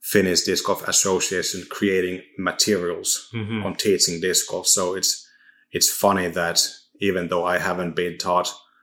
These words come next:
Speaker 1: and I, I think it's the same thing for most of us, especially more old school, old school frisbee golfers or disc golfers, as they say in the English-speaking countries, uh,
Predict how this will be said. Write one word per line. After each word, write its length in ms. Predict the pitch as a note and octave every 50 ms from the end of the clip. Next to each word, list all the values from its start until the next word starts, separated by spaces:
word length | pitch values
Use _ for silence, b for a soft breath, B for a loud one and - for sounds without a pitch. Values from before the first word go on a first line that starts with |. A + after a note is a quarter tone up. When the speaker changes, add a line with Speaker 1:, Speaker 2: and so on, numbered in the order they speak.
| b b b b -
Speaker 1:
and 100 | - A2+
I, 200 | A#2+ - - C#3+
I 20 | C#3+
think 180 | C#3+ F3 D3+
it's 120 | B2+ - -
the 60 | A2
same 240 | - - C3+ A#2+ G#2+
thing 220 | - A#2+ G#2+ G2
for 240 | - - G2+ F#2 F#2
most 320 | F#2+ G#2 G#2 G#2 F#2 -
of 140 | F2+ E2 E2+
us, 340 | E2+ E2+ E2 - - - -
especially 600 | G2 - - F#2+ F#2+ E2+ - - F#2 F2+ E2+ - - b b b b b b b b _
more 260 | G#2+ G2 F#2+ F#2 F2+
old 220 | F#2+ F#2 F#2+ F#2+
school, 340 | - - - - F2+ - - - -
old 220 | - G2+ G2 F#2+
school 300 | - - - F2+ F#2 F2
frisbee 440 | E2 - - F#2 F2 - - F2 E2+ -
golfers 400 | - F2+ E2+ - - F#2 F2+ - -
or 120 | F#2 E2+
disc 260 | - F#2 F2 - -
golfers, 640 | - F2 F2 F2 - - F2 E2+ - - - - _ _ B B B B B B B B B _ _ _ _ -
as 200 | - F2 - -
they 120 | F#2+ F2
say 240 | E2+ - F2 F2 F2+
in 120 | F2+ F2
the 340 | E2 F2+ F2 F2 F2 E2+ - - G2
English-speaking 480 | F#2 F2+ F2 - - F#2 - - F#2
countries, 500 | - F#2+ F2+ F2+ - F2+ F2 - - B B B B _
uh, 280 | - F#2 F2+ F2+ F#2 F#2